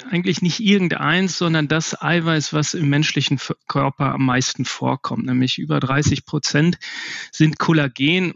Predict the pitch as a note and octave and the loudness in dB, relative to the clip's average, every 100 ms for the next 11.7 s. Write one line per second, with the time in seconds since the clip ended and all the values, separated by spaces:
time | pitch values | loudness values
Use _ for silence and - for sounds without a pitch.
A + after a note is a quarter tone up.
0 | - E3 C#3+ D#3+ E3+ D3 E3 D#3 D3+ C#3 | -4 -4 0 2 2 0 0 0 2 0
1 | C#3 E3 D#3 E3+ E3 D#3+ - D#3 D#3 D3+ | 0 -4 -2 0 0 0 0 2 0 -2
2 | - E3 D3+ C#3+ C#3 D3 D3+ D3 - - | -6 0 2 2 0 0 0 -2 -2 0
3 | D3+ D3 - C3 C3+ C#3 C#3 - D3+ C#3 | 0 0 0 0 2 2 0 -4 -2 0
4 | C#3+ - D3+ - C#3 A#2+ C#3 D3+ D3+ D3 | -2 -2 -2 -2 0 0 0 0 0 -2
5 | - - D3+ D#3 D3 B2+ C3 C#3 D3+ C#3+ | -4 0 0 0 -2 -2 0 0 0 0
6 | C3+ C#3 C3+ C#3+ B2+ C3+ C3+ - - D3 | 2 2 0 -2 -2 0 0 -2 -2 2
7 | D#3+ C#3 C#3+ - C#3 C#3+ C#3 C#3 C3 C3+ | 2 2 0 -2 -4 -2 -2 -2 -2 -2
8 | B2 C#3+ D3+ C#3+ B2 D#3+ D3 B2+ B2 D3+ | -2 0 2 2 2 0 0 0 0 0
9 | - - D3 C#3+ C3 D3 C#3+ C3+ - E3 | 0 0 0 0 0 0 0 -2 2 2
10 | C3+ D#3+ G3+ - D3+ - A#2 - C3 A#2+ | 2 0 0 -2 -10 -10 -12 -8 -4 -2
11 | A2+ A#2+ G#2 - - C3 C3+ | 0 -2 -2 -8 -8 -6 -6